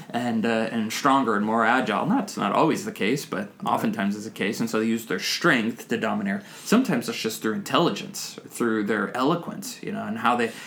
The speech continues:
Speaker 1: you know, they, they, uh, you know, I don't mean this in a degrading way or whatever, but they just might be smarter or whatever, and more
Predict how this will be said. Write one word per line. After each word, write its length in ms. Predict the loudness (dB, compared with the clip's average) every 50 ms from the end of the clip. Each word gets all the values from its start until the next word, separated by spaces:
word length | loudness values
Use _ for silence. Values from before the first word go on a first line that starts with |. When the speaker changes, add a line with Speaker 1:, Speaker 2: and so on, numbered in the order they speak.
| -8 -6
Speaker 1:
you 100 | -4 -2
know, 60 | 0
they, 140 | 0 0 0 -2
they, 420 | -4 -10 -6 -2 -2 -2 -2 -2 -6 -10 -16 -20 -20 -20 -14 -14
uh, 60 | -14 -12 -10 -10
you 120 | -8 -6
know, 80 | -6 -4
I 220 | -4 -4 -4 -4 -4
don't 200 | -4 -4 -2 -2
mean 160 | 0 0 0
this 160 | -2 -2 -4
in 240 | -4 -4 -4 -6 -6 -10
a 40 | -12 -12 -12 -16 -12 -10
degrading 440 | -10 -6 -4 0 2 2 2 2 2
way 100 | 0 -2
or 80 | 0
whatever, 200 | 0 0 0 0 -2
but 100 | -2 0
they 100 | 0 0
just 180 | 0 -2 -2 -2
might 160 | -2 0 0
be 80 | -2 -2
smarter 580 | -2 -2 0 2 4 4 4 4 4 2 2 2
or 100 | 2 2
whatever, 380 | 2 2 2 2 2 2 2 2
and 160 | 2 0 0
more 180 | 0 0 -2